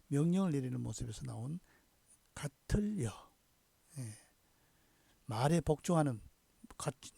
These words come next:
내가 말하는 주인의 말에 따라 같이 복종한다. 그래서 같을 여가 됐다. 그다음 물수와 여자 여에서 음을 빌린 형성자 너 여. 다음은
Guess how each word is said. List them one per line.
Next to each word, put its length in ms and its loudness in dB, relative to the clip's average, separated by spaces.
내가 240 0
말하는 540 -2
주인의 300 -2
말에 320 -2
따라 320 -6
같이 440 -4
복종한다. 640 -6
그래서 300 -8
같을 440 -8
여가 140 -6
됐다. 380 -20
그다음 340 -2
물수와 800 0
여자 340 4
여에서 480 0
음을 200 -2
빌린 360 -4
형성자 680 -4
너 500 2
여. 240 -4
다음은 400 2